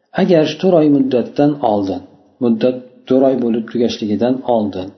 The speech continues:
qasamlaridan kafforat to'lashsa va o'zlarini shu to'g'ri,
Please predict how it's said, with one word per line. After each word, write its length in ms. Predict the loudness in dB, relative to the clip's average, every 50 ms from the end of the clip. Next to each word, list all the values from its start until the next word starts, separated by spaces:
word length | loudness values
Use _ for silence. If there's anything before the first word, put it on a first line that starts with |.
| -18 -4
qasamlaridan 760 | -2 -2 0 2 2 2 2 2 2 2 2 2 2 2 0 0 -4 -8 -12 -8
kafforat 520 | -6 -6 -6 -6 -6 -6 -2 -2 -2 -2 -2
to'lashsa 500 | -4 -6 -4 -4 -6 -8 -12 -12 -10 -10 -10 -12 -14 -20 -20 _ _ _ 0
va 140 | 2 2 2 2 0
o'zlarini 520 | -2 -2 -2 0 0 0 0 0 0 -2 -4
shu 80 | -6 -4
to'g'ri, 280 | -2 -2 -2 -2 -2